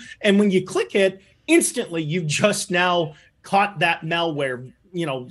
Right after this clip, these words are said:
virus, if you will, within your phone. So, and then it does it again, duplicates, replicates, and otherwise. So why this one's unique, though, is how is it bypassing two F A?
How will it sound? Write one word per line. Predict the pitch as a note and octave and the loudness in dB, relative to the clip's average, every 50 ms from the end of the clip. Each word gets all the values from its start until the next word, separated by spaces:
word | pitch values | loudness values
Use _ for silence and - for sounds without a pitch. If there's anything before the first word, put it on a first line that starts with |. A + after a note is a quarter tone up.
| - - | -16 -18
virus, | D3 C3+ C3+ C3 D3+ D#3 C#3+ C3+ C3 B2+ A#2+ - - | -16 -14 -4 0 2 2 2 2 2 0 -2 -2 -4
if | B2+ - | -4 -4
you | C#3+ C3+ | -2 0
will, | D3 D3 C#3+ C#3+ - | 2 2 2 0 -2
within | F#3+ F3 F#3+ F#3 F#3 G3 G3 G3+ | 4 4 4 6 6 4 4 4
your | G3 F#3 F3+ | 4 2 0
phone. | - - E3+ D#3+ D#3 D#3+ | 0 -2 -2 -2 -2 -2
So, | D#3 G3+ | -4 -4
and | - - A3+ A#3 A#3+ A#3+ A#3+ A#3 G3+ | -4 -2 -2 -2 -2 -2 -2 -2 -2
then | F#3+ G3+ G#3 | -2 0 0
it | A3 - - _ _ _ _ - | -2 -4 -6 _ _ _ _ -2
does | - D#3+ D#3+ F3 | -2 0 2 2
it | F#3+ | 2
again, | F#3+ - - D#3+ A2+ F2+ D#2+ - - _ _ _ | 4 4 2 0 0 -2 -6 -12 -20 _ _ _
duplicates, | - G3 G3+ G3 G#3 F#3+ - G3 G3+ G3+ G3 - - - - - - | 0 0 2 0 -2 -4 -2 -2 -2 -2 -4 -6 -12 -14 -16 -6 0
replicates, | E3 F#3 F#3 - A3 - - F#3+ G3 F#3+ - - | 2 2 2 2 -2 0 4 4 4 4 4 0
and | F3 D#3+ | -2 0
otherwise. | D#3 D3+ C#3+ B2+ A#2 G#2+ G#2 - - - - - | 0 -2 -2 -4 -4 -6 -10 -14 -16 -18 -8 -2
So | - - B3 B3 - G4+ - - - | 2 6 6 6 6 6 2 -4 -6
why | - D3+ D3+ A#3+ E4 F#4 F#4 | -2 2 4 6 6 6 4
this | F#4 E4+ - - | 4 2 0 0
one's | D4 B3+ G#3+ F3 | 0 0 0 0
unique, | G3+ F3+ F#3+ G#3+ G#3 - | 0 0 0 -2 -2 0
though, | - E3+ D3+ D3 D3+ - | 0 0 0 0 0 4
is | G3 F#3+ F#3+ F#3 F3 D#3 - - _ _ _ - | 6 6 6 6 4 0 -6 -8 _ _ _ -20
how | - - B3+ C#4 D#4 E4 E4 - | -6 -2 -2 0 0 0 -2 -4
is | - A#3 F#3+ | -6 -6 -6
it | A#3 G#3 D3+ | -6 -4 -2
bypassing | F#3+ F#3+ G3 F3 D3 F3 F3 - - F3+ D#3+ D3+ | -2 0 0 0 0 -2 -2 -2 -4 -6 -6 -4
two | - E3 D3+ | -2 0 0
F | C#3+ D3 D3 | 0 -2 -4
A? | C3 G#2+ F#2 | -6 -6 -8